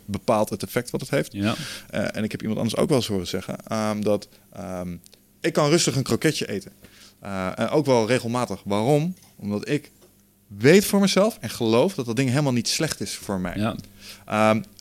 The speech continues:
Speaker 1: daardoor heeft het een compleet ander effect op mijn lijf als dat ik het zit te eten,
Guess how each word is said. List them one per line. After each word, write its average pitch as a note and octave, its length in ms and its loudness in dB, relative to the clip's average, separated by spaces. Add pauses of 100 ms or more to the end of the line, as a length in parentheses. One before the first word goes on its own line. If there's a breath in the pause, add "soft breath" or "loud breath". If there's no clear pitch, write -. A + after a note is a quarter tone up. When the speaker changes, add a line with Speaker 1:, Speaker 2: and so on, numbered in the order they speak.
(180)
Speaker 1:
daardoor C3+ 580 8
heeft C3 280 4
het C3+ 120 -4
een - 60 -10
compleet F#3+ 560 8
ander F#3 260 4
effect - 640 -2 (340)
op E3 180 2
mijn D#3 160 4
lijf D3 320 4
als C#3+ 180 2
dat D3+ 140 6
ik D3 80 0
het B2+ 100 -4
zit D#3 180 2
te D#3 120 0
eten, E3 380 4